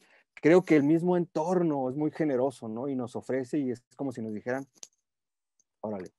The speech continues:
pues ahí están", ¿no? Esta imagen te comparto, es subiendo precisamente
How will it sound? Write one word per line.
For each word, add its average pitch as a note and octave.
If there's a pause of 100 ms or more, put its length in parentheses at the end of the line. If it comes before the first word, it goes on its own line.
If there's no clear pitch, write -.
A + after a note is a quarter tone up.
(640)
pues A2
ahí G#2
están", F2+
¿no? C3 (400)
Esta B2
imagen D#3+
te D#3
comparto, F3+
es -
subiendo C#3+
precisamente C3